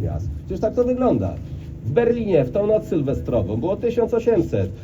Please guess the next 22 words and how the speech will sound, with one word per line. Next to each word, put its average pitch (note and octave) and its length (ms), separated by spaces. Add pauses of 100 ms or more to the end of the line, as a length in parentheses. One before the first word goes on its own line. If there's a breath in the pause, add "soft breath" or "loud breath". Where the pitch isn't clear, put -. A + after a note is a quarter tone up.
(100 loud breath)
interwencji F#3+ 600
policji G#3 420
i G3 40
straży F#3+ 380
pożarnej, F3+ 480
bo F#3+ 100
inżynierowie F3 580
z D3 60
Afryki E3 360
chodzili E3 380 (240 loud breath)
i F#3 80
strzelali G3+ 460
do G3+ 100
ludzi G3+ 220
z - 60
fajerwerków. F#3+ 680 (200 loud breath)
W - 60
samochody G#3+ 480
strzelali, F3 600 (440 loud breath)
w - 60
szyby G#3 280
strzelali F3 680